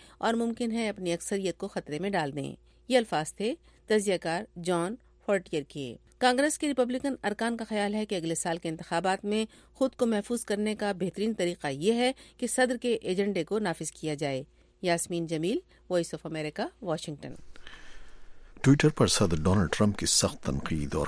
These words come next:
Speaker 2: کانگریس کے ایک پینل میں شریک قانون سازوں میں سے بعض کی شدید نکتہ چینی کے بعد جمعرات کے روز امریکی ایف بی آئی کے ڈائریکٹر کرسٹوفر رے نے پہلی مرتبہ اپنے ادارے کا بھرپور دفاع کیا۔ قانون سازوں نے امریکی انتخابات میں روسی مداخلت اور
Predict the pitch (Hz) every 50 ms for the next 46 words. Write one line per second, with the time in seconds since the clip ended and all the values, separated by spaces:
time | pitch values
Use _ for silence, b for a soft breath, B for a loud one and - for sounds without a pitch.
0 | - - 92 92 92 92 107 104 - - - 80 - - - 82 80 80 87 87
1 | 73 67 - - - - 85 - - - - 71 76 58 - - - 76 80 92
2 | 95 104 95 - - 78 71 - 78 76 78 - - - - - 67 - - -
3 | 90 92 104 101 - - 60 60 82 - - 67 - - - 135 147 - - -
4 | - - - - - - B B B B B B B B B B 101 107 107 113
5 | 117 123 143 - - 117 117 107 104 123 - - - - - - - - 98 101
6 | 95 110 113 120 - - 90 78 69 65 - - 95 92 - - - 82 71 76
7 | 85 113 - - - 76 78 76 76 82 - - - - - - - B B B
8 | B B B B - - 120 - - - - - - - 71 71 80 95 110 107
9 | 76 67 - - 98 107 - 160 113 95 - - 73 - - 69 73 78 80 82
10 | 76 65 - 76 73 85 101 - - 67 - - - - - - 107 98 80 -
11 | - 82 - - - 85 - - - 71 60 58 - - - - B B B B
12 | B B B B B B - 113 117 135 135 135 - - 131 123 139 160 180 156
13 | 107 92 92 90 104 - - 135 131 104 80 - - - 85 87 87 - - -
14 | 87 76 73 82 - - - 73 73 - 73 76 78 - - 139 - - - 76